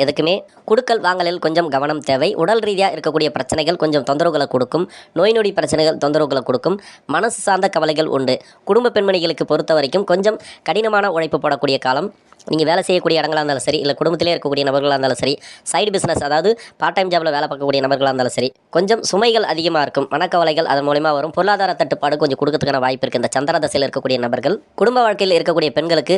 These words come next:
உங்களுக்கு குடும்ப வாழ்க்கை திருப்திகரமாக இருக்கும். குருவோட நகர்வுகளை பொறுத்த வரைக்கும் நல்ல ஒரு வளர்ச்சியை உங்களுக்கு கொடுக்கும், தாராளமா கொடுக்கும். ஐம்பத்தி மூணு வயசுக்கு மேல அறுபது வயசு வரைக்கும் உங்களுக்கு செவ்வாய் தசை நடப்புல வரும். செவ்வாய் தசை நடக்கக்கூடிய நபர்கள், இந்த ராசியாதிபதி தசை உங்களுக்கு நல்ல ஒரு வளர்ச்சி உண்டு. வீடு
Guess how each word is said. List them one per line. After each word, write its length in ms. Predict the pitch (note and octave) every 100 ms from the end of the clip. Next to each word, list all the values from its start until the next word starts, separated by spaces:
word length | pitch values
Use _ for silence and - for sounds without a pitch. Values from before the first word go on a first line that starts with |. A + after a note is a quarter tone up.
| -
உங்களுக்கு 260 | E3+ F3+ E3 F3
குடும்ப 160 | G3 F#3+
வாழ்க்கை 220 | E3+ F3 D3+
திருப்திகரமாக 520 | D3+ D#3 D#3 D3+ D3
இருக்கும். 200 | B2+ C#3+ - C#3
குருவோட 320 | F#3+ G3+ F3 D#3+ C3+
நகர்வுகளை 360 | C#3 E3+ D#3+ D3+
பொறுத்த 180 | D3 - C3+
வரைக்கும் 260 | B2 D#3+ C#3+
நல்ல 160 | E3 E3
ஒரு 100 | C#3 B2
வளர்ச்சியை 300 | C#3+ - D3
உங்களுக்கு 260 | C#3+ B2+ -
கொடுக்கும், 260 | C3 B2+ E3
தாராளமா 320 | C3+ D3 E3 F3+
கொடுக்கும். 280 | C3+ B2+ F#3+ A#3+ -
ஐம்பத்தி 240 | E3+ A3 G#3+
மூணு 120 | F#3 E3
வயசுக்கு 300 | F3 E3 D#3
மேல 180 | D#3 E3+ D3+
அறுபது 220 | E3+ E3+
வயசு 160 | D3 D3+
வரைக்கும் 220 | C#3 D#3+ D3+
உங்களுக்கு 260 | C#3 B2+ C#3
செவ்வாய் 220 | C#3+ D#3+
தசை 160 | B2+ D3
நடப்புல 240 | B2+ C3 A#2+
வரும். 140 | A#2+ -
செவ்வாய் 240 | D#3 A3 F#3+
தசை 180 | - F3
நடக்கக்கூடிய 400 | C#3 D3 C#3 C#3 B2
நபர்கள், 280 | B2 B2 - E3+
இந்த 120 | F3+ D#3
ராசியாதிபதி 560 | G3 A3 G#3+ G3 E3 B2+
தசை 200 | B2 C3
உங்களுக்கு 300 | C#3+ D3 C#3
நல்ல 180 | C#3+ F#3+ F3
ஒரு 80 | D3
வளர்ச்சி 260 | D3 - C#3+
உண்டு. 180 | C3 D#3+ A3+ - - _ D3+
வீடு 180 | A3